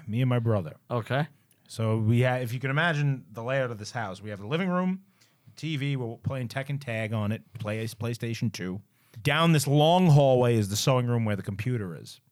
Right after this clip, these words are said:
Speaker 1: and that's what we were using to play the Sentence C D.
Speaker 2: Mm-hmm. So you're in another
Speaker 1: We're in
Speaker 2: room.
Speaker 1: another room down the hallway. So we need this thing loud so we could hear it and enjoy it.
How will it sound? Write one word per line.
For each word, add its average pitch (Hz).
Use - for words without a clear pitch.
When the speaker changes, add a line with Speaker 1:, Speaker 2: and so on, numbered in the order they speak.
Speaker 1:
and 123
that's 113
what 107
we 104
were 104
using 98
to 90
play 92
the 95
Sentence 98
C 82
D. 78
Speaker 2:
Mm-hmm. 110
So -
you're 190
in 196
another 160
Speaker 1:
We're 175
in 196
Speaker 2:
room. 170
Speaker 1:
another 180
room 175
down 156
the 147
hallway. 107
So -
we 175
need 185
this 143
thing 143
loud 113
so -
we 131
could 127
hear 131
it 113
and 95
enjoy 101
it. 76